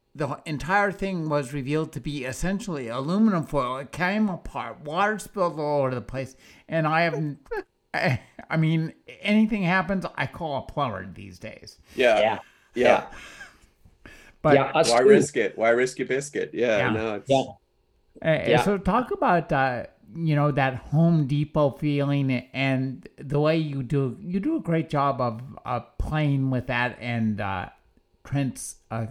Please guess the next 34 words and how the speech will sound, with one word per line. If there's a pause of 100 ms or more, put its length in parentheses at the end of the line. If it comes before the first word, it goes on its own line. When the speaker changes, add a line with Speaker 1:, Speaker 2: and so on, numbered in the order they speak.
(520)
Speaker 1:
character
arc. (1500)
Or
character,
it's
not
really
an
arc,
it's
just
like
a
swirl
down
there. (220)
Speaker 3:
<laughs>
A
dissolution,
uh,
yeah.
Speaker 2:
Yeah,
Speaker 3:
A
Speaker 2:
yeah,
yeah,
yeah.
A
Speaker 3:
ongoing
Speaker 2:
flush.
Speaker 3:
problem.
Speaker 2:
Yeah. (100)
Speaker 3:
Yeah.
Speaker 1:
Yeah,
yeah.